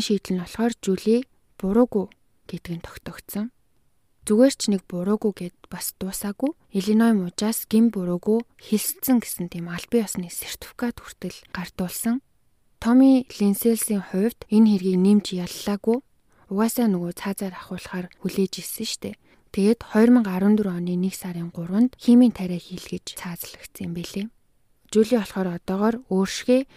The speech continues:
хэл сэрхтээ эмгтээчүүдэд туслахаар олон ажлуудыг зохион байгуулж одоо хүртэл одоо тийм хүмүүсээ дэмжиж ажилдаг ийм хүн байт юм бэ. Тэгэд энэ нөгөө нэг ABC News-ийн 2020 гэдэг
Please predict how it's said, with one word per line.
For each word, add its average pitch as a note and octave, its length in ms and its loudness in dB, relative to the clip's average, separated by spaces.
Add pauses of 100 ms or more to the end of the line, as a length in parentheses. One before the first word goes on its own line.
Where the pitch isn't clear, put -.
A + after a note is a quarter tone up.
(100)
хэл G3+ 240 -2
сэрхтээ G#3+ 640 0
эмгтээчүүдэд F3 720 -8
туслахаар - 480 -8
олон A3+ 400 2
ажлуудыг F3+ 640 -8
зохион - 240 -8
байгуулж E3+ 320 -10
одоо E3+ 320 -4
хүртэл - 420 -16 (540)
одоо F3 320 -14 (240)
тийм G3 240 2
хүмүүсээ F3 360 -8 (120)
дэмжиж F3 400 -4
ажилдаг - 480 -10
ийм F3+ 320 2
хүн F3 240 -2
байт F3 240 -4
юм F3 80 -2
бэ. F3 240 -4 (560)
Тэгэд A3+ 320 6
энэ A3 160 8
нөгөө G3+ 220 6 (100)
нэг F#3 80 0
ABC A#3+ 380 4 (500)
News-ийн A3 640 4 (320)
2020 A3 640 0
гэдэг F3+ 200 -4